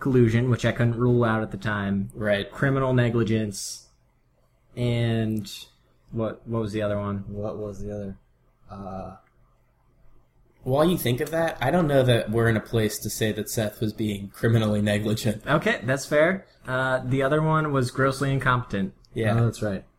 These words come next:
Speaker 3: That
Speaker 2: That,
Speaker 3: one,
Speaker 2: that's
Speaker 3: um,
Speaker 2: just kinda mean, and I also don't think it's true. <laughs>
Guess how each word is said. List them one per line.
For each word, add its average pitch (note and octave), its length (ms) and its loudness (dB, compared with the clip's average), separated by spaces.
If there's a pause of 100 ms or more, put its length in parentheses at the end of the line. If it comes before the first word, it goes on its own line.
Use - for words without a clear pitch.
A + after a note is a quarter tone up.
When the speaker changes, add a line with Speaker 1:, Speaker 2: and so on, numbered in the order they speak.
(160)
Speaker 3:
That B2+ 100 0
Speaker 2:
That, C#3+ 120 6
Speaker 3:
one, D#3+ 260 0
Speaker 2:
that's D#3+ 200 2
Speaker 3:
um, F3+ 140 4
Speaker 2:
just F3+ 200 2
kinda B2 200 0
mean, G#2 560 -2 (200)
and A2 140 -2
I G#2+ 80 2
also G#2+ 400 -2
don't F2+ 240 -6
think F#2 220 -6
it's - 180 -6
true. G2+ 300 -4 (280)
<laughs> D#3 300 4